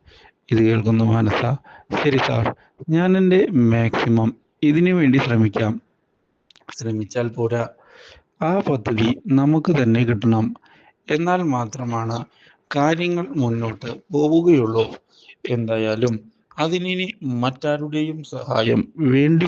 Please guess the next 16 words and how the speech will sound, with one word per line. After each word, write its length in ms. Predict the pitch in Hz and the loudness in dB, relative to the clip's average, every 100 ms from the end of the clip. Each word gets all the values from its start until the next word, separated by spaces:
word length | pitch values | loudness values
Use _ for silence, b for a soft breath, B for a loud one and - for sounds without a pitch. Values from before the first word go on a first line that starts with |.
| 127 | 2
വരില്ല 320 | 120 107 110 117 - B B B B - | 2 2 2 0 -2 B B B B -2
എന്നാണ് 440 | 156 175 180 180 196 143 | 0 2 2 2 0 0
ഞാനും 280 | 117 117 131 123 | 2 2 4 4
വിചാരിക്കുന്നത്. 800 | 107 113 110 110 117 110 107 117 - - b b b _ 127 | 2 2 2 2 2 2 4 2 0 -8 b b b _ 0
മാനസയ്ക്ക് 640 | 113 110 110 - 110 120 113 - - | 2 2 0 0 -2 -2 -2 -4 -4
കാര്യങ്ങൾ 440 | 156 170 185 185 185 - | 0 2 4 4 2 0
ചെയ്യാൻ 220 | 185 185 - | 0 0 0
സാധിക്കുമല്ലോ 760 | 127 113 113 131 117 113 117 160 123 | 0 0 0 2 2 4 4 4 2
എന്ന് 180 | 110 113 b b b b - | 2 0 b b b b -6
പറയുകയും 640 | 160 170 180 180 190 190 175 - | 0 2 2 2 2 2 0 0
ചെയ്ത് 320 | 120 107 120 - - 147 117 | 0 2 0 -2 -4 -8 0
ദേവ്ജി 480 | 147 160 165 139 175 - - | 4 4 4 2 0 0 -2
അവിടെ 260 | 120 113 117 113 | 0 2 2 2
നിന്ന് 260 | 113 113 117 - b b b b _ _ _ | 2 2 2 -2 b b b b _ _ _
പോവുകയും 580 | 170 180 160 120 120 120 - - _ _ _ _ _ _ | 0 4 4 4 2 2 2 -4 _ _ _ _ _ _
ചെയ്യുന്നു. 480 | - 123 113 113 117 | 0 2 4 2 2